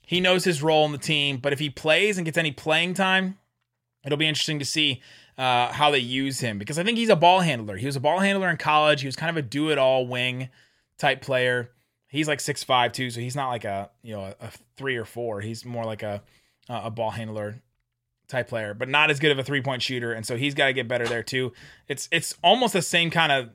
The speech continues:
situation for Green, Ntilikina, <laughs> and Theo Pinson. They all sort of have these things they gotta get better, and if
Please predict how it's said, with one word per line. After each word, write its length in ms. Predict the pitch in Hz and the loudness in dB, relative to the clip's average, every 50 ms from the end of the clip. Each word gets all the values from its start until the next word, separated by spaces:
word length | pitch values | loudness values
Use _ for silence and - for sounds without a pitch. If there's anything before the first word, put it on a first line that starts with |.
| _ _ _ _ | _ _ _ _
situation 600 | - - - 156 135 151 147 147 156 151 - 156 131 | -16 -10 -8 -6 -4 -2 0 0 0 0 -2 -4 -6
for 280 | - 127 117 110 110 - _ - 120 113 | -6 -6 -6 -6 -8 -14 _ -20 -20 _
Green, 480 | - 160 156 156 156 156 156 151 151 - _ | -6 -2 0 0 2 2 0 -2 -4 -6 _
Ntilikina, 540 | 147 147 147 143 135 - 160 156 147 139 143 - - | -6 -4 -2 -2 -2 -2 -2 0 0 0 0 -2 -2
<laughs> 80 | - - | 0 2
and 240 | 185 170 165 - - | 2 2 2 0 0
Theo 240 | - 147 139 131 | 0 2 2 2
Pinson. 460 | 123 - 143 135 120 - 123 107 98 95 | 0 -2 -4 -4 -4 -6 -8 -8 -8 -8
They 120 | 113 120 | -6 -4
all 220 | 120 131 143 143 | 0 0 0 0
sort 200 | - - 139 143 | 0 -2 -4 -4
of 80 | 135 127 | -4 -2
have 260 | 135 127 123 120 117 - - - - - _ | 0 0 0 0 -2 -8 -20 -20 -20 -8 _
these 180 | - 147 135 | -2 -2 0
things 240 | - 165 165 165 147 | 0 -2 -2 0 0
they 60 | 139 | 0
gotta 160 | 131 135 131 127 | 2 2 2 2
get 160 | 131 127 113 | 0 0 2
better, 240 | 147 165 151 131 123 | 2 4 4 2 2
and 160 | 127 131 127 | 0 -2 -4
if 80 | - | -4